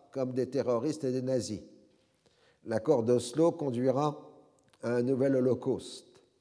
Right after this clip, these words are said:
On cherche ainsi à retourner l'argument de la gauche israélienne.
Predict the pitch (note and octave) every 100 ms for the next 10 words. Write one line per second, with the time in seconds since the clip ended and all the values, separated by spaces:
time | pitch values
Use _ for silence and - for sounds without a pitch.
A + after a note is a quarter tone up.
0 | _ _ _ _ _ _ _ _ _ _
1 | - B2+ A#2+ D#3+ C#3 D#3 D3 - E3+ D3+
2 | C#3+ C#3 C#3 D3 D#3 B2+ B2 C3 D#3+ D3+
3 | B2+ A#2+ D3 D3+ C3+ - A#2+ A#2 A2 F2+